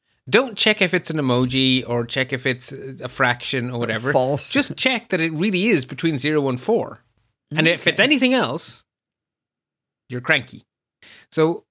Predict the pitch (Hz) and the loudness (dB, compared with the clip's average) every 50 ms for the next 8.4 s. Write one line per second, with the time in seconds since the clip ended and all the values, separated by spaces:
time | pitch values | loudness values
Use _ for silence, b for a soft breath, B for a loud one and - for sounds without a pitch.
0 | _ _ _ - - 156 143 202 262 269 226 240 240 226 202 - - 196 196 185 | _ _ _ -2 -2 0 0 2 2 4 4 4 2 2 0 2 2 2 2 4
1 | 165 165 143 143 143 160 190 190 165 - - - 185 175 160 151 139 131 120 147 | 2 2 0 2 2 2 2 2 2 0 0 -2 0 0 0 0 0 0 0 0
2 | 160 175 165 147 147 156 135 131 131 139 147 143 - - 135 123 127 - - 127 | 0 0 0 0 0 0 0 2 0 0 0 0 -2 -6 -6 -6 -6 -4 -4 -4
3 | 123 127 - 151 131 139 135 123 120 - - 143 143 135 120 120 - - - - | -2 -4 -6 -8 -6 -4 -4 -4 -4 -4 -2 -2 -2 -2 -4 -6 -6 -10 -8 -4
4 | - 107 95 95 123 170 208 208 - - _ _ _ _ _ _ _ _ _ _ | -4 -2 -2 -2 -2 -4 -4 -4 -6 -12 _ _ _ _ _ _ _ _ _ _
5 | _ _ - - - - 208 - - 233 - 247 294 302 269 156 131 120 117 113 | _ _ -14 -8 -2 0 0 2 2 2 4 4 6 6 6 6 6 4 4 2
6 | - - 135 147 175 196 226 220 - 156 139 156 233 262 240 175 160 151 202 214 | 2 2 2 2 4 2 2 4 4 4 4 6 4 4 2 2 2 2 2 2
7 | - 170 151 131 - 196 247 247 147 127 127 - 117 - 123 143 175 165 165 - | 2 2 2 2 2 2 2 2 2 0 0 -2 0 0 0 2 0 -2 -4 -4
8 | 165 - - - 165 120 107 - | 0 2 2 4 4 2 0 -2